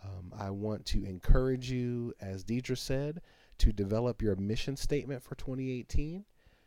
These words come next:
Um, we also would definitely enjoy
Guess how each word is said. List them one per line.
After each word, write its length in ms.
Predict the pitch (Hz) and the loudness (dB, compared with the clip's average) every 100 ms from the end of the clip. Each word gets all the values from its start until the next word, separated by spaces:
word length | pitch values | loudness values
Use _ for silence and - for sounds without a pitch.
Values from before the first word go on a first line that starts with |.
| _ - | _ -8
Um, 440 | 98 90 92 95 | -6 -4 -8 -8
we 160 | 104 101 | -8 -6
also 460 | 104 113 - 135 | -4 -2 0 0
would 420 | 127 117 117 120 104 - | 0 0 -2 -2 -6 0
definitely 600 | 90 113 - 123 107 117 | 2 2 0 -6 -4 -2
enjoy 580 | 110 107 110 110 113 120 | -2 -2 -2 2 2 0